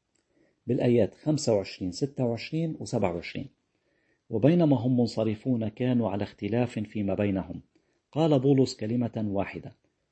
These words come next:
'أحسن الروح القدس في قوله لآبائكم بلسان النبي أشعيا: اذهب إلى هذا الشعب فقل له: تسمعون سماعاً ولا تفهمون،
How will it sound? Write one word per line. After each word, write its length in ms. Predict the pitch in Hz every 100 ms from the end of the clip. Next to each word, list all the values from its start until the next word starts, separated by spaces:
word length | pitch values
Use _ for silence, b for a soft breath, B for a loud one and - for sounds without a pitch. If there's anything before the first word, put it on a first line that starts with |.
| _ _ _ -
'أحسن 420 | 151 - - 185
الروح 480 | 160 120 131 143 -
القدس 560 | 135 - 139 131 127 -
في 220 | - 107
قوله 520 | 113 120 117 101 107
لآبائكم 840 | 101 - 98 104 104 107 - 98
بلسان 580 | 95 98 95 - 127 117
النبي 560 | 104 95 92 107 104 -
أشعيا: 380 | - 131 123 - _ _ _ _ _ _ _ _ _ _ _ _ -
اذهب 400 | 143 151 143 131
إلى 160 | 135 123
هذا 340 | 113 135 117
الشعب 480 | 113 - 139 117 110
فقل 400 | 113 107 113 107
له: 220 | 101 95 101 _ _
تسمعون 580 | 104 - 107 107 127 113
سماعاً 440 | 107 107 127 117
ولا 260 | 104 104 101
تفهمون، 600 | 95 - 95 104 117 92